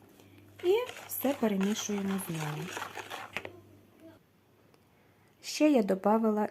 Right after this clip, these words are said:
ізюм в тісто, але перед тим треба його добре залити кип'ятком, е, промити і, е,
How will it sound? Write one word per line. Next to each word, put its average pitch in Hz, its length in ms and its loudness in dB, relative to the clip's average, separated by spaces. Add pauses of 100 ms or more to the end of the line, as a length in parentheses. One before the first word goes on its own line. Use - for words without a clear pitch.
ізюм 196 680 -2
в - 120 -20
тісто, 269 640 -4 (520)
але 190 220 4
перед 202 320 -4
тим 254 220 2
треба 196 340 0
його 185 500 -2
добре 190 460 2
залити 180 420 -2
кип'ятком, 214 760 0 (640)
е, 190 160 -2 (100)
промити 220 640 2 (100)
і, 226 200 2
е, 320 160 2